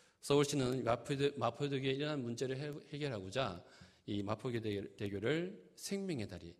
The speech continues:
자살 방지의 다리로 그렇게 조성하기에 이르렀습니다. 지금도 서울을 가보시면, 이 마포대교를 가보시면, 어, 이, 어, 자살하려는 사람들의 마음을 돌리기 위해서 이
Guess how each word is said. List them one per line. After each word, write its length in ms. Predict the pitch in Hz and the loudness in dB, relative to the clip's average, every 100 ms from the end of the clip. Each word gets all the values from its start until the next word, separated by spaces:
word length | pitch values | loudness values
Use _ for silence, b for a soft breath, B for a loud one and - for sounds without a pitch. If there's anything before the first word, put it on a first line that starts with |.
| b b _ | b b _
자살 580 | - 127 135 151 147 147 | -4 -2 0 -2 -2 -4
방지의 500 | 101 98 107 151 147 | -8 -8 -6 -2 -2
다리로 340 | 104 92 92 | -4 -8 -10
그렇게 240 | 90 101 104 | -14 -8 -8
조성하기에 680 | 101 - 120 120 123 127 95 | -6 -8 -8 -8 -8 -6 -6
이르렀습니다. 840 | 90 104 95 - 87 87 87 87 - b b b - | -6 -6 -6 -8 -10 -12 -14 -16 -18 b b b -6
지금도 580 | - 143 165 143 123 135 | -2 2 4 4 4 4
서울을 300 | 147 143 110 | 0 0 0
가보시면, 580 | 95 101 120 123 113 | -2 -4 -4 -6 -4
이 80 | 123 | -4
마포대교를 600 | 110 110 143 131 123 110 | -4 -4 -6 -6 -4 -4
가보시면, 720 | 101 92 104 - 107 135 139 143 B B B _ | -4 -10 -10 -8 -4 -4 -4 -8 B B B _
어, 280 | 101 92 92 - | -6 -4 -6 -6
이, 340 | 110 110 107 B B B _ | -4 -2 -4 B B B _
어, 100 | - | -10
자살하려는 680 | - 131 143 147 143 143 147 | -2 2 4 4 4 2 2
사람들의 400 | 139 139 135 123 | 0 0 0 0
마음을 320 | 101 104 113 | 2 2 2
돌리기 380 | 113 139 123 101 | 2 2 2 -2
위해서 440 | 95 90 131 98 - | -4 -4 -6 -6 -8
이 120 | 120 | -8